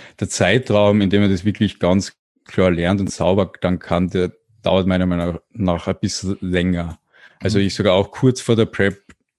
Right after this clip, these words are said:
Speaker 1: nehme ich nicht wirklich viele Leute auf, weil das ist mir auch einfach ein bisschen zu, zu, zu unsicher.
Speaker 2: Mhm.
Speaker 1: Ähm, da mu-, muss schon einfach die Ausgangslage mega gut passen,
Speaker 2: Ja.
Speaker 1: dass, dass das, ja, dass das funktioniert.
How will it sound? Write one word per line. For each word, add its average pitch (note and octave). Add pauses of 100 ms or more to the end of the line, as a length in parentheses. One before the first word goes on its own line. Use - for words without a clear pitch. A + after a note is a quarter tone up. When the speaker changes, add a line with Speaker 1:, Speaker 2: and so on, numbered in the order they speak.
(300)
Speaker 1:
nehme G#2+
ich G#2+
nicht G2+
wirklich F#2
viele F#2+
Leute F2
auf, F2
weil F#2
das F#2
ist G2
mir F#2+
auch F2
einfach E2+
ein E2+
bisschen F2+
zu, F2
zu, -
zu -
unsicher. F#2 (400)
Speaker 2:
Mhm. C3
Speaker 1:
Ähm, E2+
da G2+
mu-, G#2+
muss A#2+
schon G#2+
einfach F#2+ (920)
die F2+
Ausgangslage F2+
mega F#2
gut F2+
passen, - (260)
Speaker 2:
Ja. B2 (120)
Speaker 1:
dass, -
dass -
das, - (160)
ja, E2 (240)
dass F2
das F2+
funktioniert. F#2